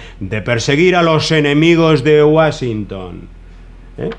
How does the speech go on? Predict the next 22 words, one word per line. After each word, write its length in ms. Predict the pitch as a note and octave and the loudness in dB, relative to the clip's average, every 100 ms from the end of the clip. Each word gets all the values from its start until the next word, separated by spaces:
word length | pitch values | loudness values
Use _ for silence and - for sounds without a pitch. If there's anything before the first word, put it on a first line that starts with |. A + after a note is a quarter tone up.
| - - | -16 -10
Y 120 | F#3+ | -4
le 120 | G#3 B2 | -2 0
agradecieron 560 | A2 G#2 G2+ B2+ C#3 | -2 -4 -4 -2 0
a 40 | D#3 | 0
Meta 380 | D#3 D#3 D#3+ | 0 0 0
haber 160 | A2+ C3+ | 0 -4
censurado 720 | - C3+ A#2 - A#2+ C3+ C3+ | -4 -4 -4 -4 -4 -2 -2
mundialmente 760 | A#2+ A2+ A2+ C3 C3 B2 A#2+ A2+ | -2 -2 -2 -2 -2 -4 -4 -6
a 60 | G#2 | -6
Russia 340 | G#2+ - A2+ | -8 -8 -8
Today. 260 | A#2 C#3 E3 | -6 -6 -4
Bueno, 300 | C#3+ F3+ G2 | -4 -4 -6
de 160 | A2+ | -6
hecho, 380 | E3 - D3 G#3+ - - - - - - | -6 -6 -6 -8 -20 -20 -20 -20 -20 -12
es 80 | A#2 | -6
que 140 | D#3 | -2
te 80 | C#3 | 0
voy 160 | D#3 C3+ | 0 0
a 60 | |
decir, 340 | G#2 C3+ A#2 - - - - - - - - - | -2 -4 -6 -8 -20 -20 -20 -20 -20 -20 -10 -2
Russia 360 | C#4+ B3+ A#3+ | 0 2 0
Today 540 | A3 A3 A3+ G#3 G#3 | 2 2 4 2 -2